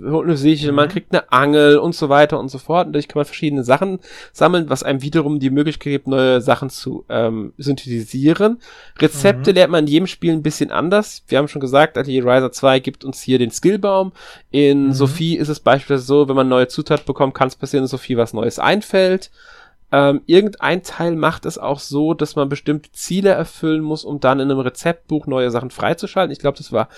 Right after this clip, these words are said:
Speaker 1: Lulua, der vierte Teil der
Speaker 2: Mhm.
Speaker 1: Arland-Reihe.
Speaker 2: Mhm.
Speaker 1: Also da geht jeder Teil auch ein bisschen anders vor, wie man jetzt neue Rezepte lernt. Wobei innerhalb der Reihen das oft, ähm,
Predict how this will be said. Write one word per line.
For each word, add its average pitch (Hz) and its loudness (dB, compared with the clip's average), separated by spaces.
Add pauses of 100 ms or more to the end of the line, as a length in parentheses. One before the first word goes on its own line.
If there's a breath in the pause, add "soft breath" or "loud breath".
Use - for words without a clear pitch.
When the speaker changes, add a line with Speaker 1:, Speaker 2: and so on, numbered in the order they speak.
(200 loud breath)
Speaker 1:
Lulua, 208 2
der 131 -2
vierte 151 2
Teil 131 2
der 113 2
Speaker 2:
Mhm. 69 4
Speaker 1:
Arland-Reihe. 180 0 (720 loud breath)
Speaker 2:
Mhm. 127 -10 (200)
Speaker 1:
Also 151 6
da 160 6
geht 170 -2
jeder 196 6
Teil 175 2
auch 165 2
ein 165 -8
bisschen 165 0
anders 131 4
vor, 139 0
wie 135 0
man 143 2
jetzt 135 2
neue 123 2
Rezepte 120 -2
lernt. 110 2
Wobei 123 6
innerhalb 139 2
der 127 0
Reihen 120 2
das 120 -8
oft, - -6
ähm, 117 -2